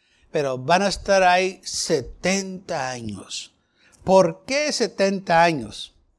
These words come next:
Bueno, porque habían cosas que tenía que suceder. Número uno, la tierra que,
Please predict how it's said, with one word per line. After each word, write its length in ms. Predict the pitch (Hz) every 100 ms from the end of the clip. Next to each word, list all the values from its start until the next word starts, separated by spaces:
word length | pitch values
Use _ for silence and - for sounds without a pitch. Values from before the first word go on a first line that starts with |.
| _ _ - _ - -
Bueno, 380 | 185 202 254 285
porque 380 | 254 226 226 208
habían 960 | 185 196 220 240 233 226 196 170 160
cosas 580 | 160 196 196 - 214 -
que 460 | - 180 151 131 _ - -
tenía 480 | - 165 165 180 190
que 120 | 185
suceder. 640 | 175 185 - 151 151 123 -
Número 420 | 165 151 143 143
uno, 340 | 185 220 285 - - - - - - - -
la 300 | - 175 175
tierra 720 | 208 214 240 254 254 262 240 233
que, 560 | 208 180 165 160 -